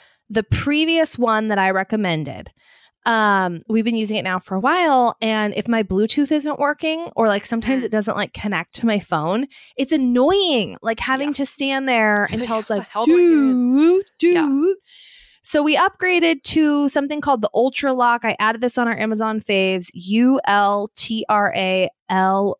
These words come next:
Speaker 1: O Q.
Speaker 2: Okay.
Speaker 1: U-Bolt Pro. This is a fingerprint situation.
Speaker 2: Oh!
Speaker 1: Which is way better 'cause it works every time. You can
Speaker 2: Yeah.
Speaker 1: also do, like, a code.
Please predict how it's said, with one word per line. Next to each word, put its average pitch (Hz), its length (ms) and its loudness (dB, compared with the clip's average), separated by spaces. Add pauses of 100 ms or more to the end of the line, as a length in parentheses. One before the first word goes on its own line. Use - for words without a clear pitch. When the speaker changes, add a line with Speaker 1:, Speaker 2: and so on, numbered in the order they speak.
Speaker 1:
O 190 500 0
Q. 202 500 0 (1120)
Speaker 2:
Okay. - 380 -16 (680)
Speaker 1:
U-Bolt 226 920 0 (180)
Pro. 165 440 -2 (840)
This 220 300 -2
is 339 160 2
a 247 80 0
fingerprint 202 720 -4
situation. - 720 -8 (320)
Speaker 2:
Oh! 370 920 2
Speaker 1:
Which 320 300 0
is 277 240 2
way 254 400 0
better 262 400 -2 (260)
'cause 302 200 2
it 269 120 -2
works 330 480 0
every 359 280 2
time. 294 420 0 (100)
You 185 140 -4
can 262 240 0
Speaker 2:
Yeah. 269 60 0
Speaker 1:
also 269 320 2
do, 254 160 -2
like, 220 180 0
a 196 60 -12
code. - 360 -6